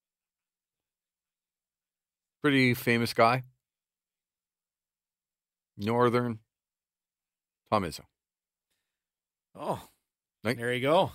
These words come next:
Speaker 1: nineteen ninety-five.
Speaker 2: That's a big gap, right? You're, you're going from seventy-six to ninety-five.
Speaker 1: Yep.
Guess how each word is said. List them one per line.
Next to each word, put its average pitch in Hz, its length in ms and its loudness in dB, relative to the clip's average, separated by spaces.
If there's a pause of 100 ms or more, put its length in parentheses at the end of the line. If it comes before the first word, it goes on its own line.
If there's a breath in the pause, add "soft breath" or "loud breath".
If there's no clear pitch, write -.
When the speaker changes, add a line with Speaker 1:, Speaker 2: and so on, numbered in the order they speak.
(120)
Speaker 1:
nineteen 147 800 -2
ninety-five. 156 1120 0
Speaker 2:
That's 156 180 0
a 208 60 4
big 147 400 2
gap, 127 460 2
right? 143 200 0
You're, 151 160 -4 (100)
you're 135 160 -2
going 156 300 2
from 117 160 -12
seventy-six 151 680 -4
to 123 100 -10
ninety-five. 113 880 -6
Speaker 1:
Yep. - 160 -2